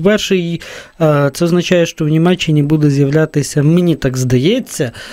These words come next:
а, різні позиції, різні, е, голоси всередині навіть Бундестагу, і вони будуть вже більш артикульованіші, більш голосніше чути, а, на те чи інше питання. Ну, на одне, ну, питання Nord Stream два, воно буде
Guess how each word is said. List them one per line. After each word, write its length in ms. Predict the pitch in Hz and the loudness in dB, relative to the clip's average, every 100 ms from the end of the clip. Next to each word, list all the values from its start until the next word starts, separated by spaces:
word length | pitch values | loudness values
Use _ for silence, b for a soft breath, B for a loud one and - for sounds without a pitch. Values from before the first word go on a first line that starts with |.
| B B - | B B -2
а, 440 | 151 139 139 139 | 0 2 0 0
різні 520 | 147 202 214 170 180 175 | 0 2 2 2 2 0
позиції, 720 | - 156 175 220 - 180 160 | -2 0 0 0 -2 0 2
різні, 500 | 170 160 156 156 156 | 0 0 2 2 2
е, 100 | 156 151 | 0 0
голоси 880 | 151 139 127 147 151 147 - 208 269 | 0 2 2 4 2 0 0 0 0
всередині 680 | 254 - 170 165 156 151 135 | -2 -2 0 0 0 -2 -2
навіть 240 | 131 127 | -2 -2
Бундестагу, 800 | 127 131 131 143 - 226 262 208 | -2 -2 0 0 0 0 2 2
і 40 | 143 | 0
вони 200 | 143 139 | 0 -2
будуть 260 | 135 131 | -2 -2
вже 160 | 131 139 | 0 0
більш 240 | 131 131 - | 0 -2 -2
артикульованіші, 920 | 139 - 131 139 156 139 131 120 127 | -4 -4 -2 2 2 0 -4 -4 -4
більш 220 | 123 131 | -4 -2
голосніше 520 | 127 127 127 135 123 | 0 2 0 -2 -2
чути, 360 | 117 196 214 170 B B B B | -2 -2 0 -2 B B B B
а, 380 | 160 139 135 135 | -2 0 0 -2
на 140 | 147 | -2
те 180 | 151 254 | 0 -2
чи 160 | 165 160 | 0 -2
інше 220 | 165 - | -2 -2
питання. 500 | - 151 220 240 160 | -4 -2 0 0 2
Ну, 200 | 180 156 | 0 0
на 140 | 143 180 | -2 -2
одне, 280 | 165 190 165 | 0 -2 -4
ну, 220 | 180 175 147 - | -4 -4 -4 -8
питання 360 | - - 247 180 | -6 -2 0 0
Nord 280 | 147 135 - | -2 -4 -2
Stream 140 | 151 151 | 0 2
два, 220 | 170 196 | 2 0
воно 260 | 139 123 | -2 -6
буде 300 | 120 131 160 | -4 -2 -2